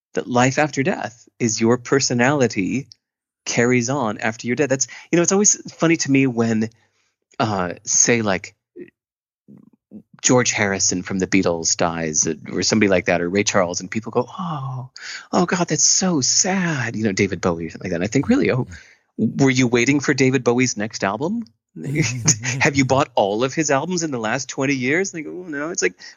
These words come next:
well, then he's not dead to you. Like, you're enjoying what he did in nineteen seventy-two, so you can carry on enjoying that.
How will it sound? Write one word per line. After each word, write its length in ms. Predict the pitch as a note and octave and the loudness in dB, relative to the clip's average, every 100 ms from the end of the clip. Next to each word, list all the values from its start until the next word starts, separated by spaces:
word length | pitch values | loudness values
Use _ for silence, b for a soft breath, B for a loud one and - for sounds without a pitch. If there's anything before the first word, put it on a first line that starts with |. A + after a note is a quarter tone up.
| - | 0
well, 100 | G#3+ | 4
then 300 | A#3 A3+ - _ _ _ _ _ | 4 4 -2 _ _ _ _ _
he's 200 | F#3+ G3 | -6 2
not 200 | G#3 G3 | 2 4
dead 220 | G#3 A#3+ | 2 2
to 100 | - | 2
you. 280 | C#3+ F2+ A#1 - - | 2 2 -4 -14 -4
Like, 220 | D3+ - b b b b _ | -4 -4 b b b b _
you're 260 | - E3+ A3+ | -2 2 4
enjoying 380 | G3+ D#3+ D#3+ D#3 | 4 2 2 2
what 160 | D3 | 0
he 160 | - E3 | 0 2
did 220 | D#3 D3+ | 2 2
in 100 | D3 | 2
nineteen 340 | D3 D#3 D#3+ | -2 -2 -2
seventy-two, 760 | D#3+ B2+ A#2+ D3 - C4+ G#3+ G2 _ - | 2 2 2 -2 0 0 -2 -4 _ -12
so 140 | - | -4
you 160 | D3 G3 | -4 -2
can 120 | A3+ | -2
carry 300 | - A2 A#2 | 2 4 4
on 140 | C3+ | 4
enjoying 340 | D#3 F#3+ C#4+ C3+ | 2 -2 -2 -2
that. 240 | F#2+ D2+ | -2 -4